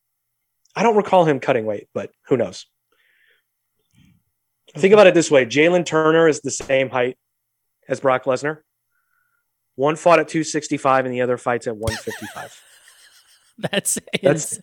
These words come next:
Speaker 2: that's
Speaker 1: that's insane.
Speaker 2: insane. That's ridiculous.
Speaker 1: That's insane.
Speaker 2: Jeez. I don't,
Speaker 1: But as far
Speaker 2: I
Speaker 1: as
Speaker 2: don't,
Speaker 1: the, as
Speaker 2: I
Speaker 1: far
Speaker 2: don't,
Speaker 1: as the, uh, go ahead, what?
Speaker 2: I don't wanna see what I look like at one fifty-five, and I'm five ten.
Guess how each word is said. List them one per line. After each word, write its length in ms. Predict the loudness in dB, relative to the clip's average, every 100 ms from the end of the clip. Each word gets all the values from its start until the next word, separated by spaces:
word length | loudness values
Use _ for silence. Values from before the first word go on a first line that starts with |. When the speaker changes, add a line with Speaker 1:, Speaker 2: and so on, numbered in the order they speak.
| -10
Speaker 2:
that's 160 | -10 2
Speaker 1:
that's 320 | 4 4 2
insane. 120 | 2
Speaker 2:
insane. 600 | 2 2 0 0 -2 -6 -14 _ -20 _
That's 260 | -4 -4 -4
ridiculous. 540 | -8 -8 -8 -12 -8
Speaker 1:
That's 240 | -8 -8 0
insane. 840 | 2 2 -2 -4 -2 -2 -4 -14 _ -20
Speaker 2:
Jeez. 640 | -20 -20 -20 -16 -16 -16 -20 _ _ _ _ _ _ _ -20 -6 0
I 80 |
don't, 100 | 4
Speaker 1:
But 100 | 4
as 80 | 4
far 200 | 6 8
Speaker 2:
I 80 | 8
Speaker 1:
as 60 | 6
Speaker 2:
don't, 80 |
Speaker 1:
the, 260 | 4 2 2
as 100 | 2
Speaker 2:
I 40 |
Speaker 1:
far 80 | 6
Speaker 2:
don't, 60 | 6
Speaker 1:
as 80 | 6
the, 220 | 4 6
uh, 200 | 6 4 -2 _
go 100 | 4
ahead, 160 | 4 2
what? 180 | -4 -4 -2
Speaker 2:
I 120 | 0
don't 100 | 2
wanna 160 | 2
see 260 | 0 -2 -2
what 200 | -2 -2
I 180 | -2 -2
look 200 | -2 -6
like 180 | -10 -12
at 120 | -12
one 180 | -10 -12
fifty-five, 720 | -12 -14 -14 -14 -16 -20 _ _ _
and 120 | -2
I'm 160 | -2 -2
five 360 | -2 -2 -2
ten. 280 | -8 -14 -18